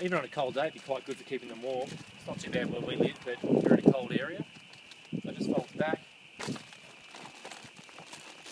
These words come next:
And, you know, if you're a bit more careful, you could probably fold it up a bit neater than that.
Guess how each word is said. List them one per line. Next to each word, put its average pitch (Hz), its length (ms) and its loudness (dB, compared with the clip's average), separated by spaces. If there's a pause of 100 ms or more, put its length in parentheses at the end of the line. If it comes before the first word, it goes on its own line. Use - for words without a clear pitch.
(1600)
And, 120 240 -8
you 131 80 -2
know, 127 60 -2
if 131 160 -8
you're 160 80 -4
a - 20 -12
bit 180 140 0
more 131 100 -4
careful, 143 340 -2
you 139 60 -6
could 120 100 -8
probably 131 160 -8
fold 127 200 -6
it 120 60 -6
up 117 100 -8
a - 40 -18
bit 139 200 -12
neater 120 180 -6
than 113 120 -10
that. 147 200 -6